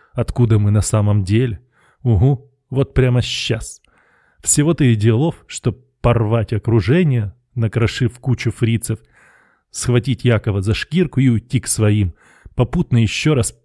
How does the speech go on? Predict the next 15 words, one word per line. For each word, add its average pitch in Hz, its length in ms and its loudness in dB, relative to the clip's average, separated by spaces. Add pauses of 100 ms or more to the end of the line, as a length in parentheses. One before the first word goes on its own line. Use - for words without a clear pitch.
(120)
прорвав 110 500 0
немецкое 110 560 0
колечко, 104 560 -2 (360)
как 160 200 -2
два 110 180 0
пальца. 95 480 -2 (600)
«Ты 139 100 2
же 107 140 2
у - 20 4
нас 117 440 0
вон 135 220 -4
какой 135 260 0
крутой, 107 520 -2 (400)
драться 113 500 0
умеешь, 107 460 2